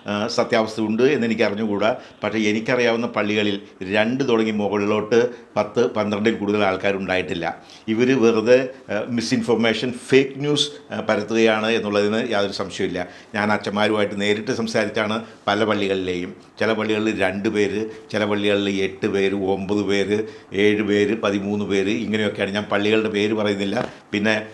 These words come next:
ഒറ്റപ്പെട്ട ചില പള്ളികളിൽ കുറച്ച് പേരുണ്ടായിരുന്നു കാണാം. ഒറ്റപ്പെട്ട പള്ളികളിൽ ഇല്ലെന്നൊന്നും ഞാൻ പറയുന്നില്ല. പക്ഷേ, ബഹുഭൂരിപക്ഷം പള്ളികളിലും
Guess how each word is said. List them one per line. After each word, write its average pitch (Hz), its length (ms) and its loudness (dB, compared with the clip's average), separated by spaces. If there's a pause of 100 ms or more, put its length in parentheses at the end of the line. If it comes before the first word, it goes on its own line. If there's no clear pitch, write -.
(100)
ഒറ്റപ്പെട്ട 123 460 -2
ചില 135 200 0
പള്ളികളിൽ 117 380 2
കുറച്ച് 120 300 -2
പേരുണ്ടായിരുന്നു 117 640 2 (100)
കാണാം. 110 440 4 (560)
ഒറ്റപ്പെട്ട 151 360 0
പള്ളികളിൽ 123 480 2 (300)
ഇല്ലെന്നൊന്നും 123 480 2
ഞാൻ 120 200 2
പറയുന്നില്ല. 104 640 0
പക്ഷേ, 131 280 -2 (260)
ബഹുഭൂരിപക്ഷം 131 720 0
പള്ളികളിലും 110 540 4